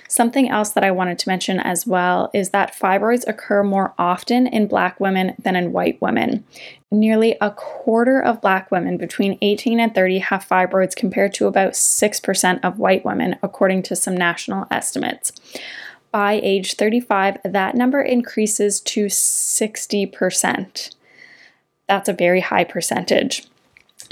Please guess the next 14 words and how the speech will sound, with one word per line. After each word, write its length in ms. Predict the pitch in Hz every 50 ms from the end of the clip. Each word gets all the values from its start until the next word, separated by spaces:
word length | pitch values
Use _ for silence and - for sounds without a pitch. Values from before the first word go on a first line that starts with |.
| - -
Black 300 | - 214 220 220 220 -
women 240 | 240 240 247 240 226
are 260 | 214 208 202 - -
also 380 | - 202 208 208 - - 208 202
two 340 | 202 - - - 247 254 269
to 140 | - - 277
three 400 | 277 - - - 214 226 226 233
times 460 | - - - 220 196 190 190 185 -
more 340 | 202 196 196 208 220 233 233
likely 440 | 208 214 208 208 208 - 185 170 165
to 100 | - 190
have 220 | - 202 190 208
reoccurring 680 | 226 190 190 196 214 220 214 - 240 220 214 208 208 -
fibroids 560 | - 190 190 190 190 185 190 175 175 175